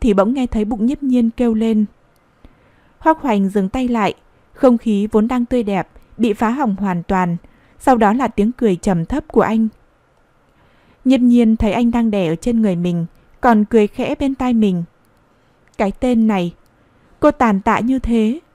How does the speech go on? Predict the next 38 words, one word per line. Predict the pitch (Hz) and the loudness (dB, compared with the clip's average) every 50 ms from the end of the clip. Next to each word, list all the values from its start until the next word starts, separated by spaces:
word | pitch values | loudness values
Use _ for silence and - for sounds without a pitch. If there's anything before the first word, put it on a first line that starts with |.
| _ _ - | _ _ 0
còn | 262 233 214 | 2 2 2
không | - 285 285 269 | 2 -2 -4 -4
phải | - 269 247 208 | -2 -2 -2 0
là | 180 180 175 | 0 -2 -2
do | - 262 262 | -2 -2 -2
nuông | 254 262 269 262 254 | -2 0 0 -2 -2
chiều | 247 - 233 190 156 | 0 2 2 2 2
anh, | - - 247 247 247 240 - _ _ _ _ _ _ - - | 2 0 -2 -2 -2 -2 -4 _ _ _ _ _ _ -10 -4
thấy | - 247 220 | 0 0 0
anh | 214 277 269 247 | 2 0 0 2
nhịn | 240 233 202 - 185 | 2 2 2 0 0
đến | 196 190 202 226 | -2 -2 -2 -2
sắp | - 320 - - | -4 -6 -6 -4
điên | 226 269 269 254 247 240 | -2 0 0 0 0 2
rồi, | 240 220 190 175 175 - - - _ _ _ - - | 2 2 2 2 0 -2 -8 -14 _ _ _ -8 -2
nên | 277 277 247 | 0 2 4
mới | 233 220 226 | 4 4 2
chịu | - - 285 - | 0 -2 -2 0
đói | - 208 202 233 - | 0 0 0 0 0
bụng | 277 269 220 - - | 0 -2 -2 -2 -4
mà | - 190 196 185 | -4 -2 -2 -2
ra | - 254 247 | -2 -2 -4
trận | 240 - 262 220 226 220 | -4 -2 -4 -4 -4 -6
sao? | - - 247 240 247 277 - _ _ _ _ _ _ _ _ _ _ _ _ _ _ _ _ | -8 -4 -2 -2 -2 -4 -6 _ _ _ _ _ _ _ _ _ _ _ _ _ _ _ _
Còn | - 226 214 208 | 0 0 0 0
anh | - 247 269 262 254 | 0 -2 -2 -4 -4
thì | - 240 208 | -2 -4 -4
hay | 208 220 262 262 247 | -2 -2 -2 -2 -2
rồi, | - 226 196 180 180 185 - _ _ _ _ _ - - | 0 0 0 0 0 -2 -6 _ _ _ _ _ -6 -2
lại | 254 226 143 190 | 0 0 0 0
dám | - 196 190 240 - - | -2 -2 -2 -2 -4 -2
cười | 262 233 196 175 | 0 2 2 0
cô. | 170 - - 247 247 240 233 - _ _ _ _ _ _ _ _ _ _ _ _ _ _ _ _ _ _ _ _ _ _ _ _ _ _ _ _ _ _ _ _ _ _ _ _ _ _ _ _ - | 0 -2 -2 -2 -2 -2 -4 -8 _ _ _ _ _ _ _ _ _ _ _ _ _ _ _ _ _ _ _ _ _ _ _ _ _ _ _ _ _ _ _ _ _ _ _ _ _ _ _ _ -2
Nhiếp | 262 277 254 | 2 2 4
Nhiên | 254 240 240 240 226 220 220 | 4 4 4 4 4 2 2
chỉ | - 240 214 | 2 2 0
lúng | 170 180 175 185 | 2 2 0 0
túng | - - 208 196 190 208 262 | -2 -2 -2 -2 -2 -4 -6